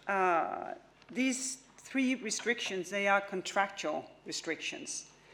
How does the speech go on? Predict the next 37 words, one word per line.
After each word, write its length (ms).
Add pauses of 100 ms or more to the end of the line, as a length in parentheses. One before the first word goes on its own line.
(200)
So 180
the 120
first 320
thing, 160
of 180
course, 220
is 220
to 140
take 280
away 400
contractual 720
restrictions 720 (100)
and 120
to 120
see 420
if 200
that 320
is 180
an 240
effective 520
manner, 440 (800)
uh, 560
to 160
stop 480 (140)
what 200
has 140
been 220
done. 260 (320)
And 140
this 140
is 100
for 180
Google. 500 (440)
It's 160
their 200
sole 260
responsibility 1080